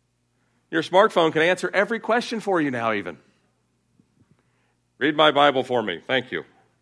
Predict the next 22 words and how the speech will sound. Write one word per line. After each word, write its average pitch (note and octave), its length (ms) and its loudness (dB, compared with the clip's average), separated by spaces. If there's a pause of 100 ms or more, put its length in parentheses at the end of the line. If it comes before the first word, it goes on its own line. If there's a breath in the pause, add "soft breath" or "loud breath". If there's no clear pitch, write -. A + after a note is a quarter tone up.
(2000)
Do D3+ 100 0
my E3 160 6
devotions. C#3 560 0
I A2+ 140 2
don't A#2+ 180 0
have A2+ 140 -2
time, F#2+ 260 -4
right? F2+ 180 -8
You G#2 120 -8
know, G2 160 -4 (320)
eventually C3+ 380 0
people C3 260 -2
will A#2+ 100 -2
probably C3+ 360 0
start C#3 200 -4
asking C#3 320 -8
their A2+ 140 -6
phone B2+ 320 -4
to G2 80 -10
do G#2 120 -8
these F#2 200 -12
things. D2+ 320 -16